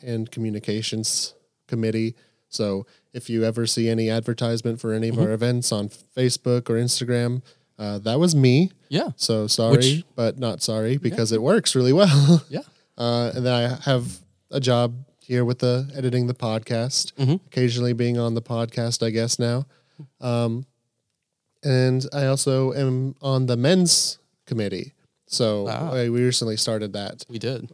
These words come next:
Speaker 1: Uh, there's just one event so far, but we're planning more events. And
Speaker 2: Mm-hmm.
Speaker 1: so, uh, that's been really cool because we've had a women's committee for a long time, and
Speaker 2: Mm-hmm.
Speaker 1: there's really n-, not as common of a thing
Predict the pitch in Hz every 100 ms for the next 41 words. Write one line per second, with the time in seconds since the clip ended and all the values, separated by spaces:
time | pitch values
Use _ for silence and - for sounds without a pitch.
0 | - 117 104 104 113 117 117 117 139 -
1 | 123 120 113 113 117 120 117 110 104 104
2 | 101 113 110 123 113 113 151 208 120 110
3 | 117 - 120 123 113 110 - _ _ _
4 | - 110 127 151 208 131 113 110 135 131
5 | 113 107 110 117 123 123 117 120 117 117
6 | - - _ _ - 120 117 120 123 120
7 | 120 117 120 123 117 113 117 135 185 127
8 | 117 135 196 151 117 120 - _ _ _
9 | - 117 139 147 - - 123 - - 135
10 | 131 117 120 - 127 117 113 123 139 113